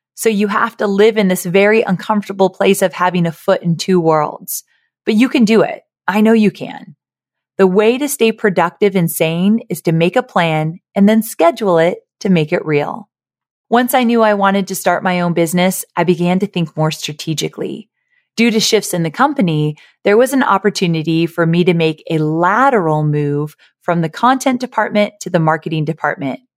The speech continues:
and I jumped at it. I marched myself into my boss's office and asked if I could switch departments. To my surprise, she said yes. I spent the next six months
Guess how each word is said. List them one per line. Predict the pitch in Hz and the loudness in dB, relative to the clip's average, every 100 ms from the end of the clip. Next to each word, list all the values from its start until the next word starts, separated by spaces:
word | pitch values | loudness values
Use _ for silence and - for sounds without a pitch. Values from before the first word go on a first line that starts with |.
| - | -8
and | 160 | -6
I | 139 | -4
jumped | 147 147 139 147 | -4 -4 -4 -2
at | 131 | -2
it. | 131 - - _ _ _ _ - | -2 -8 -12 _ _ _ _ -2
I | 175 | 2
marched | 190 262 - | 2 0 -2
myself | 233 226 220 208 202 | -2 0 2 0 0
into | 185 | -4
my | 170 156 | -2 -2
boss's | 160 202 196 185 | 2 0 0 -2
office | 185 175 180 175 175 - - - | 0 0 0 -2 -4 -14 -18 -6
and | 165 - | -4 -2
asked | 214 240 - | 0 0 -2
if | 220 | -2
I | 190 | -2
could | 190 160 | -2 -6
switch | - 160 160 - | -2 -2 -2 -6
departments. | 160 156 147 135 - - - - _ _ _ | -6 -4 -4 -6 -10 -10 -12 -12 _ _ _
To | - | -6
my | 170 175 | -2 -2
surprise, | - 175 220 330 339 214 208 - | -2 -2 -2 0 0 -2 -4 -16
she | - 214 | -12 -8
said | 202 233 208 | -4 -2 0
yes. | 240 277 - - - _ _ _ _ - | -2 -2 -10 -16 -16 _ _ _ _ -8
I | 196 | -6
spent | - 208 185 | -2 -2 -2
the | 180 | -4
next | 175 196 220 - | -2 -2 -2 -8
six | - 202 - | -10 -10 -6
months | 170 160 156 | -2 -2 -4